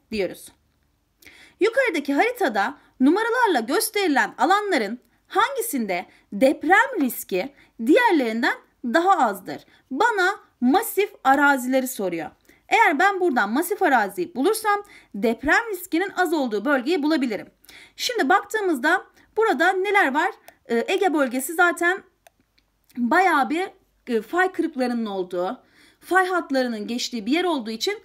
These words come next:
burayı eliyorum. Şuradan çizdiğimde Kuzey Anadolu fay hattı, Doğu Anadolu fay hattı, şuraları zaten direkt çizdim. Geriye neresi kalıyor?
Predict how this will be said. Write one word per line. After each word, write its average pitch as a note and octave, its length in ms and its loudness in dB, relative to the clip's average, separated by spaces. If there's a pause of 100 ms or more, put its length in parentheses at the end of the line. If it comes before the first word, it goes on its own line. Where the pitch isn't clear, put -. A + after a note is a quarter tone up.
(240)
burayı F4+ 240 0
eliyorum. D4+ 460 -2 (840)
Şuradan G4+ 680 -2
çizdiğimde F4+ 600 -2
Kuzey F4+ 260 -2
Anadolu E4+ 300 -2
fay E4 200 -2
hattı, G#3+ 420 -2 (600)
Doğu A#3 160 2
Anadolu F4 460 0
fay F#4 220 2
hattı, F#4 440 -2 (460)
şuraları C#4+ 460 -2
zaten E4 560 -2
direkt D#4 280 -4
çizdim. - 420 -6 (1000)
Geriye G4 360 0
neresi G4 320 -4
kalıyor? B3 480 -4